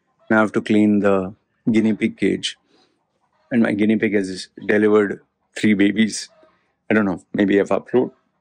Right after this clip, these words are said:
maybe I would have uploaded the shorts by now. So check that out. And those babies are pretty big, huh? Not small. I don't know how the hell did she keep those three big ones inside. Anyway, chal, any questions, any comments? Let me know. Let me sign off.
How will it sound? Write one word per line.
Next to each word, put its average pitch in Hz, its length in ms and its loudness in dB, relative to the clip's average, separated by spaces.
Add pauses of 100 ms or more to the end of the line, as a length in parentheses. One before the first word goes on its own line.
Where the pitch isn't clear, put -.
(160)
maybe 110 320 2
I 101 60 2
would 101 120 0
have 101 140 0
uploaded 104 520 -2
the 101 120 -4
shorts - 360 -2
by - 140 -4
now. - 180 -10 (880)
So - 160 -4
check - 220 -4
that 104 140 0
out. 87 240 -4
And 104 140 0
those 104 160 0
babies 135 360 0
are 139 60 2
pretty 127 260 0
big, 120 200 0
huh? 131 140 -4 (120)
Not - 140 -8
small. - 320 -2 (480)
I 92 40 -8
don't 123 80 0
know 107 180 0
how - 80 0
the 113 180 0
hell 98 180 -2
did 101 180 -6
she 95 320 -2 (200)
keep - 360 -4
those 101 240 -2
three 110 220 -2
big 98 300 -4
ones 101 240 0
inside. - 380 -6 (760)
Anyway, 113 240 2 (720)
chal, 131 200 2
any 123 180 -2
questions, 123 500 -2
any 117 180 2
comments? 135 440 -4
Let 110 140 -2
me 120 80 0
know. 127 180 0 (360)
Let 110 100 2
me 104 60 0
sign 101 180 2
off. 92 240 -4